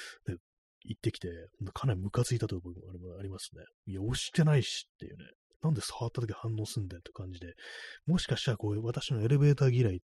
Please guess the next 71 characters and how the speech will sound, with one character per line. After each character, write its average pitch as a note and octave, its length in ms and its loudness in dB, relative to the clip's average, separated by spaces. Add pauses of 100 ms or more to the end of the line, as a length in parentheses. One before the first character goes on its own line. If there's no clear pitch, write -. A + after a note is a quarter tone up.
て G#2 100 -2
い G2 40 0
う - 20 -2
も G2 120 -2
の F#2+ 80 0
は、 E2+ 240 -8
あ - 20 -8
の、 F#2+ 80 -6
そ - 160 -6
こ D#3+ 120 0
か D#3+ 100 4
ら C3 100 4
来 - 140 -8
て C3 80 4
ん - 80 0
じ - 100 -6
ゃ - 80 -8
な G#2 80 -2
い - 40 -2
か G2 80 -6
な F#2+ 80 -6
っ - 80 -6
て G#2 100 -2
い - 20 0
う F2+ 40 -2
こ G2 100 -4
と G#2 120 -2
を F#2 80 -4
ね、 F2+ 80 -10
今 G2 160 -4
ち - 80 -4
ょ G2+ 40 -4
っ - 20 -4
と F#2+ 100 -14
ふ - 120 -14
と F2 160 0 (640)
思 A2 180 4
い A2 60 4
ま G#2 100 0
し - 100 -6
た。 - 100 -8
ね、 - 280 -12
自 F#2 140 -8
分 A2 80 -2
で A2 80 -2 (240)
ね、 G2+ 160 -2
こ F#2 340 -8
う、 - 20 -20 (1040)
自 G#2+ 140 -4
覚 A#2+ 180 4
し - 80 -4
て C3+ 80 2
な B2+ 80 6
か G#2 60 0
っ F2+ 40 -4
た - 100 -12
だ F2+ 180 -8
け G2 60 -6
で、 E2+ 100 -10
実 G2+ 240 -4
は - 20 2
そ G#2 280 -4
う G2+ 60 0
い G2+ 40 0
う G2 80 -2
こ A2 80 -4
と G2 80 -4
が F2+ 80 -8
な E2+ 60 -12
ん - 20 -18
か、 F2 80 -12